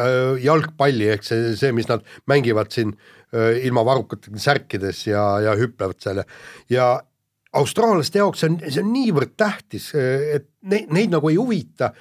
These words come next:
kuidas muu maailm nende alasse suhtub. K-, kui keegi te-,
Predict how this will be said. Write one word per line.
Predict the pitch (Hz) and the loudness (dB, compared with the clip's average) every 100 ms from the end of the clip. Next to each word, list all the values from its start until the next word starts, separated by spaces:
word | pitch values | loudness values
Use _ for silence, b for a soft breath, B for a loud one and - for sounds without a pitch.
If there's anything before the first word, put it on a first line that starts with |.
| b b b _ _ - | b b b _ _ -2
kuidas | 185 165 - | 0 2 2
muu | 226 220 135 | 4 4 4
maailm | 185 190 123 98 87 - _ _ | 4 4 4 0 -4 -12 _ _
nende | 139 175 135 110 110 | 0 2 2 0 0
alasse | 175 143 - 117 | 2 2 0 -2
suhtub. | 156 156 - - _ _ _ | -2 -4 -12 -20 _ _ _
K-, | 226 - - | -20 -20 -4
kui | 233 | -2
keegi | 233 240 214 147 | 0 0 0 0
te-, | 202 | 0